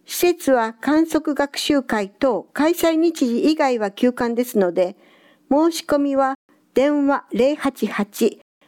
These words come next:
八二四の五四五一までお願いします。平日午前九時から午後四時半まで受け付けています。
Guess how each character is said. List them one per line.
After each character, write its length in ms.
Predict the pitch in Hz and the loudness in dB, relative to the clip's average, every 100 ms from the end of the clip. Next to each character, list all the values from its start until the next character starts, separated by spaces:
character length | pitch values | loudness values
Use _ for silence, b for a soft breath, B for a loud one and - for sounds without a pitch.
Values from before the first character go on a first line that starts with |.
| - | -6
八 360 | 226 226 302 | -6 0 4
二 360 | 294 302 269 226 | 6 6 4 4
四 280 | 254 233 202 | 2 0 -2
の 200 | 214 - 196 | -4 -4 -2
五 260 | 277 320 | 2 2
四 300 | 311 320 247 | 2 0 -2
五 260 | 208 302 339 | 0 0 2
一 280 | 330 - 285 | -2 0 2
ま 140 | 311 | 2
で 120 | 262 | 0
お 80 | 180 | -2
願 240 | 190 185 175 | -2 -2 -2
い 60 | |
し 160 | 185 - | -4 -2
ま 140 | 196 | -2
す。 200 | 247 - b b b b b - | -4 -10 b b b b b -2
平 260 | 330 330 | 2 2
日 360 | 311 302 - - | 2 0 0 0
午 180 | - 262 | 0 2
前 200 | 277 240 | 0 0
九 140 | - 294 | -2 0
時 160 | 285 | 0
か 140 | - 202 | -2 -6
ら 160 | 165 | -6
午 160 | 254 269 | -4 -2
後 160 | 269 | 0
四 160 | 226 240 | 2 0
時 140 | 277 | 2
半 340 | 311 339 302 285 | 0 2 4 4
ま 100 | 311 | 4
で 200 | 277 - | 0 -4
受 200 | - 196 | -6 -6
け 40 | |
付 180 | - - | -4 -6
け 60 | 165 | 0
て 60 | |
い 100 | 175 | 2
ま 140 | 170 214 | 2 0
す。 140 | - | -6